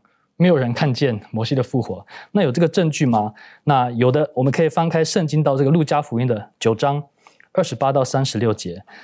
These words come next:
这里呢是讲到这个耶稣登山变相的这个，呃，故事。那我们在里面可以看到说，当耶稣正在祷告的时候呢，他的面貌改变，衣服洁白放光，忽然呢，有摩西、以利亚两个人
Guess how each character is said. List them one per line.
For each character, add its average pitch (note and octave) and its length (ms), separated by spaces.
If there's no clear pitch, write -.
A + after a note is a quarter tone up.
这 G#3 120
里 C#3+ 120
呢 B2+ 200
是 D3 120
讲 A#2+ 120
到 C3 120
这 C3 100
个 B2 80
耶 C#3 140
稣 C3+ 220
登 E3 220
山 E3 240
变 D#3+ 260
相 C#3+ 180
的 A2+ 60
这 A#2+ 100
个， G#2 340
呃， A2 260
故 F#3+ 200
事。 D#3 380
那 A3+ 100
我 - 20
们 E3+ 80
在 G#3 100
里 C#3+ 100
面 D#3+ 160
可 - 80
以 D3 40
看 D3+ 200
到 C#3+ 120
说， C3 220
当 E3 220
耶 E3 100
稣 D#3+ 160
正 E3+ 200
在 D#3 140
祷 G2+ 240
告 D3+ 120
的 C3 60
时 - 160
候 D3+ 160
呢， B2 300
他 C#3+ 140
的 C3+ 80
面 F#3 200
貌 F#3 160
改 G2+ 200
变， C3+ 320
衣 G#3 140
服 C3 240
洁 C3 220
白 A#2+ 180
放 D3+ 260
光， C#3+ 320
忽 - 220
然 D#3+ 220
呢， D3 260
有 A#2 160
摩 A2+ 260
西、 E3+ 400
以 A#2+ 140
利 D3+ 120
亚 A#2+ 320
两 A2 180
个 G#2+ 80
人 A#2 320